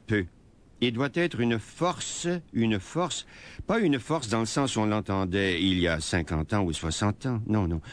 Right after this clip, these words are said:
Une force qui propose des solutions originales, des solutions différentes que celles éculées que nous offrent les personnages politiques.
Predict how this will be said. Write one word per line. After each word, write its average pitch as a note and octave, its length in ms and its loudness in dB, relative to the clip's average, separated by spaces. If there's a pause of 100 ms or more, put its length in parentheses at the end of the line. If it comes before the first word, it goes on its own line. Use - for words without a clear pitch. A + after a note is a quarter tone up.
(180)
Une C3 120 4
force F#3 280 -2
qui B2+ 100 -2
propose A#2+ 960 -2 (800)
des F2+ 120 2
solutions F2+ 640 0
originales, E2 720 0 (1120)
des A2+ 80 4
solutions C3 480 0
différentes F#2 800 -2
que A2 140 0
celles A#2 420 0
éculées B2 840 2 (580)
que A#2 80 0
nous A#2 260 2
offrent A2 320 -2
les G#2 140 0
personnages F#2 580 0
politiques. D#2 720 -4